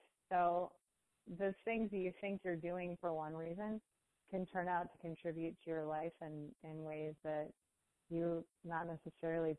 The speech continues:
totally aware of, but you know that there's gonna be some value down the road in what you're choosing today to create what you're gonna have in the future. And that, that's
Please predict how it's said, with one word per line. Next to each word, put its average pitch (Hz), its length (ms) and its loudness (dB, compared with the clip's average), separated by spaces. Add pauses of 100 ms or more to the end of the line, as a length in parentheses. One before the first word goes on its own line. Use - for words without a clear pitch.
totally 160 260 2
aware 156 360 4
of, 202 140 2
but 170 100 0
you 165 100 -2
know 156 300 0
that 156 220 0 (260)
there's 170 200 2
gonna 165 180 -2
be 151 240 -4
some 160 200 -2
value 151 380 2
down 147 240 -2
the 147 60 -2
road 147 400 2 (480)
in 170 100 0
what 165 200 2
you're 160 160 -2 (100)
choosing 151 540 -2 (120)
today 156 340 4
to 170 80 4
create 156 460 0
what 160 120 2
you're 156 120 0
gonna 151 260 -4
have 143 300 -2 (380)
in 165 80 -2
the 147 160 -4
future. 160 580 0
And 165 320 -2 (920)
that, 175 260 10 (240)
that's 214 200 12